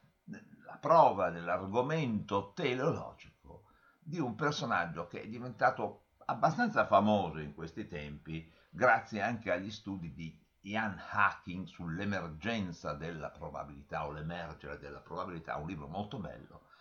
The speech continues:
pubblicato anche in italiano, per i tipi del saggiatore. E sto parlando di John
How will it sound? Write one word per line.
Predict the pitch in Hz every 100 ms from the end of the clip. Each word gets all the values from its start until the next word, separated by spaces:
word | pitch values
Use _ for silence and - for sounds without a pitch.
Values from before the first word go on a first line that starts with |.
| -
pubblicato | 139 127 104 - -
anche | 85 87 80
in | 76
italiano, | 73 55 55 - 58 60 73 _ _ _ _ _ _ -
per | 120 110
i | 107
tipi | 110 117 107 - 107 110 107 _ _
del | - 107 92
saggiatore. | - 92 - 85 78 - - 80 - _ _ _ _
E | - 160 156 -
sto | - 165
parlando | 165 123 98 98 95 95
di | 95 90
John | 123 120 113